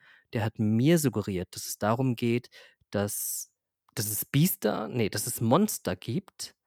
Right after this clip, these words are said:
die bezwungen werden sollen, so.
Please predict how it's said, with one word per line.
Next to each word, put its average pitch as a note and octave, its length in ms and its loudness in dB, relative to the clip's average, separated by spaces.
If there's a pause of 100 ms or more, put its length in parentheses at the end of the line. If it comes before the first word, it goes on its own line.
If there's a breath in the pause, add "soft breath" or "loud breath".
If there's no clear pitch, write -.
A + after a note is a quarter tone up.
die C3+ 760 2
bezwungen B2+ 1120 2
werden F2+ 400 -4
sollen, E2+ 760 -6 (500)
so. - 360 -18